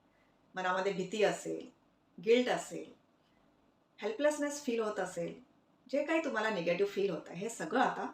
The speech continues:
आपल्याला काढून टाकायचं आहे. आणि तिथे हॅपीनेस, अबंडन्स, सक्सेस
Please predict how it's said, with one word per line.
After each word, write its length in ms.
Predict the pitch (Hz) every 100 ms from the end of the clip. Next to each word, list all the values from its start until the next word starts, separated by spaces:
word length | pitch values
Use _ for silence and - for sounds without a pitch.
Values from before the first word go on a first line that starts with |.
| -
आपल्याला 300 | - 175 190
काढून 300 | 175 190 269
टाकायचं 420 | 175 180 175 170
आहे. 180 | 156 - _ _ - - _ -
आणि 160 | 247
तिथे 400 | 254 240 - - -
हॅपीनेस, 680 | 208 208 190 165 - - -
अबंडन्स, 720 | 180 180 196 180 170 - -
सक्सेस 500 | - - 277 175 -